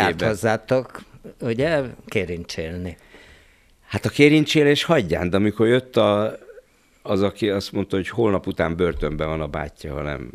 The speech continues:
Speaker 2: rendezi le apukám egy jelentős összeget. És ő sokkal jobban keresett a válfával,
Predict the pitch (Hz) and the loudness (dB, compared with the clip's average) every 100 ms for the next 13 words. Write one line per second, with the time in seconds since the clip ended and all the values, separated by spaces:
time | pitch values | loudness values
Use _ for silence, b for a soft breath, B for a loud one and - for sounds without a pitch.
0 | - - 69 69 62 73 73 71 - _ | -16 -8 -8 -6 -8 -8 -10 -12 -18 _
1 | _ - - - - 67 71 73 73 - | _ -20 -18 -14 -10 -8 -6 -4 -4 -6
2 | - - 67 - - 62 - - - - | -12 -10 -10 -12 -14 -14 -12 -8 -6 -2
3 | - 139 - 95 92 82 87 92 87 82 | 0 0 2 0 2 0 -2 -2 -2 -2
4 | 85 - 85 78 82 78 85 82 85 104 | -6 -8 -6 -2 -2 -2 -4 -2 -2 -4